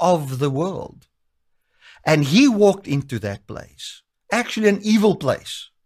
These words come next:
a place where no Jew is supposed to hang out, a place that was outside the city walls. It was not inside Jerusalem walls. It was outside the city walls because the Jews wouldn't allow that. But there was a Jew lying there for thirty-eight years.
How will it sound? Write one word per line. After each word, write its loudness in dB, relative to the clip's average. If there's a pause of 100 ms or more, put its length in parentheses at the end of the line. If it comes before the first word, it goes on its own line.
(1040)
a 0
place 2
where 2
no 0
Jew 2
is -4
supposed -2
to 0
hang 0
out, -6 (260)
a -4
place 2
that 0
was 2 (140)
outside 0
the -2
city -6
walls. -2
It -4
was 0
not -2
inside -2
Jerusalem -4
walls. 0
It -4
was -4
outside 0
the -8
city -4
walls -4
because -10
the -2
Jews -4
wouldn't -2
allow 2
that. -8 (400)
But 2
there 2
was 0
a 0
Jew 0
lying 0
there -2
for -6
thirty-eight 0
years. -6